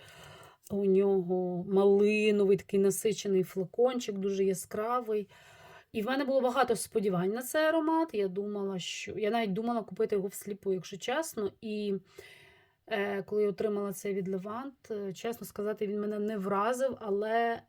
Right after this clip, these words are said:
м, ну, амуаж, е, вони рідко вражають з першого разу до такого стану, щоб прям бігти і купувати. Ні.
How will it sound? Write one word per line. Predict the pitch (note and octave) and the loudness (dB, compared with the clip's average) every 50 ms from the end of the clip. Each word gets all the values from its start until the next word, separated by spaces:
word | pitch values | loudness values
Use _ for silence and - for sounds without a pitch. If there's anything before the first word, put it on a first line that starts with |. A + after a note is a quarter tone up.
| - _ _ - | -20 _ _ -10
м, | A#3 G#3 G3+ G3+ G3+ G3 G3 G3 F#3+ G3 A#3+ - - | -6 -6 -4 -2 -2 -2 -2 -2 -2 -4 -6 -4 -2
ну, | B3 B3+ B3+ B3 F#3+ D3+ D3 - - - - - - - - - | -2 0 2 2 0 0 -2 -8 -20 -20 -20 -20 -20 -20 -20 -18
амуаж, | - - A3 G3+ G#3 A3 A3+ A#3 C#4+ D#4+ F#4+ G4+ - - - - - - | -10 -4 -2 0 2 4 4 4 6 4 4 4 2 -4 -8 -10 -6 0
е, | A#3+ A3+ | 0 0
вони | G3+ F#3 G3+ G#3 G#3+ A#3 B3+ D4 D4 B3+ | 0 0 -2 -2 0 0 0 0 0 2
рідко | C4+ D4 D#4 D4+ - - C4 A#3+ | 2 2 0 0 2 2 2 4
вражають | G#3 A3+ A3 G#3+ G3+ A3+ A#3+ C4+ C4+ B3+ | 6 4 4 4 6 6 6 6 4 0
з | - | -8
першого | - - A3+ A3+ A3+ - - G#3+ G#3 G#3+ G#3+ | 0 2 2 2 2 0 -4 -2 0 2 2
разу | G#3 G3 F#3+ F#3 F3 F#3 | 2 2 2 2 0 0
до | F3+ F3 G3 | 2 2 2
такого | F3+ - F#3+ - - A#3 A3 G#3 G3 F#3+ F#3+ F#3+ F#3 F3 E3 _ _ _ _ _ _ _ _ _ _ _ _ _ _ _ _ - G3+ G3 - | 2 2 -4 0 2 4 4 6 4 4 4 4 2 0 -2 _ _ _ _ _ _ _ _ _ _ _ _ _ _ _ _ -6 -4 -4 -2
стану, | D#3+ - - A#3 A3+ B3 B3+ A#3+ | -4 0 2 4 4 4 2 -2
щоб | - - G3 F3+ | -4 -4 -8 -4
прям | - G3+ F#3+ G3 | -2 0 0 2
бігти | F#3+ A3 G#3 - - G#3+ | 0 -2 -4 -4 -6 -6
і | G3 | -4
купувати. | - G#3+ G3 - G#3+ F#3+ G#3+ A#3 B3 B3 B3 A3 | -4 -6 -6 -6 -4 -2 -2 -2 -2 -2 -4 -6
Ні. | G#3 A3 A3+ G#3 F3+ D#3+ | -4 -2 -2 -2 -2 -2